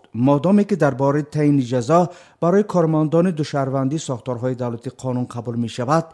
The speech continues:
یعنی چنین فکت‌ها هستند. ضمناً بر اساس تغییر و اضافه‌ها که روز دوم نوامبر سال گذشته پارلمان به دو قانون دربارهٔ خدمت دولتی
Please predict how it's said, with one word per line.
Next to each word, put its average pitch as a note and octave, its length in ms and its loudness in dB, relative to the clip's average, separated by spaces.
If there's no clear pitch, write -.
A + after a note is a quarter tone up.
یعنی D#3+ 340 2
چنین D3+ 280 0
فکت‌ها C3+ 420 -4
هستند. - 600 -4
ضمناً A#2 340 0
بر C3+ 320 -4
اساس C3 260 -6
تغییر C3+ 460 -6
و C3 80 -6
اضافه‌ها B2+ 520 -2
که F3 100 0
روز E3+ 180 2
دوم F3 400 2
نوامبر D#3 380 2
سال C#3 220 -6
گذشته B2+ 440 -4
پارلمان C3 600 -2
به D#3+ 140 2
دو F#3 100 4
قانون B2 420 -2
دربارهٔ D#3+ 340 2
خدمت C#3+ 400 -4
دولتی C#3 600 -2